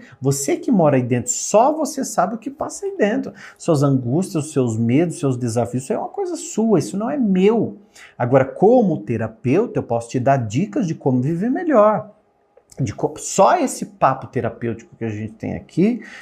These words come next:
já vai te ajudar a ter uma consciência, porque você não se deu conta de que os outros estavam influenciando a tua maneira de ser. Lembra, gente, a gente precisa ter um padrão de pensamento. Não significa que a gente tem que estar o tempo todo igual, não tô dizendo isso,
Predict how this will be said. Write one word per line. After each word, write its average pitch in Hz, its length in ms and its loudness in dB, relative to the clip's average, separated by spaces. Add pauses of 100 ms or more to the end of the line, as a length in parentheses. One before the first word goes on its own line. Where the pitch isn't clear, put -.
já 135 220 4
vai 143 440 2
te - 180 -10
ajudar 147 800 -2
a 160 160 2
ter 131 380 2
uma 135 180 2
consciência, 226 680 0
porque - 160 -4
você 196 240 -4
não 123 100 -2
se - 140 -10
deu 104 180 -4
conta 180 460 0
de 110 100 -12
que - 120 -4
os 151 160 0
outros 131 180 0
estavam 180 440 2 (260)
influenciando 175 680 0
a - 20 2
tua 208 160 -4
maneira 233 320 -2
de 226 80 -10
ser. 277 320 -6 (760)
Lembra, 170 400 4
gente, 127 260 -2
a 135 40 2
gente 160 240 -2
precisa 175 200 -4
ter 185 120 -2
um 185 40 0
padrão 185 600 2
de 151 100 -4
pensamento. 117 800 -4 (720)
Não 135 160 4
significa 127 560 -2
que 277 80 -2
a - 20 2
gente 196 200 0
tem 165 100 -2
que 139 60 -6
estar 151 120 0
o 135 60 -2
tempo 151 300 -4
todo 127 200 0
igual, 117 360 2
não 104 80 -2
tô 170 160 0
dizendo 208 420 0
isso, 156 180 0